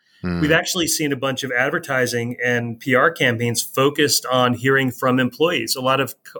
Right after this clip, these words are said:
Speaker 2: uh, companies were thought of as just monoliths.
Speaker 1: Hmm.
Speaker 2: You know, th-, th-, this is like, uh, I'm trying to think of an example. Southwest Airlines has done a pretty
Speaker 1: Hmm.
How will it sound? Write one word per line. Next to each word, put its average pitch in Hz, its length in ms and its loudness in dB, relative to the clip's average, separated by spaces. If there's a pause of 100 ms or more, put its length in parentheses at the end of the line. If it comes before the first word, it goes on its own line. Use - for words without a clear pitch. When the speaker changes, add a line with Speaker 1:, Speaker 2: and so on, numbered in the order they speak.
Speaker 2:
uh, 131 140 4
companies 147 680 -2 (1000)
were 143 160 2
thought 139 360 4
of 139 260 2
as 123 640 0 (640)
just - 220 0
monoliths. 131 760 0 (160)
Speaker 1:
Hmm. 87 200 -4
Speaker 2:
You 147 60 2
know, 123 140 2
th-, 147 240 -6
th-, 156 180 -4
this 135 220 -2
is 139 220 -4
like, 135 300 0
uh, 123 320 2
I'm - 1120 -20
trying 139 180 -6
to 127 40 -6
think 123 80 -6
of 123 40 -2
an 117 60 -4
example. 117 560 -6 (340)
Southwest 185 580 0
Airlines 139 540 0
has 117 100 -6
done 120 160 -2
a 131 80 4
pretty 113 200 2
Speaker 1:
Hmm. 113 40 -8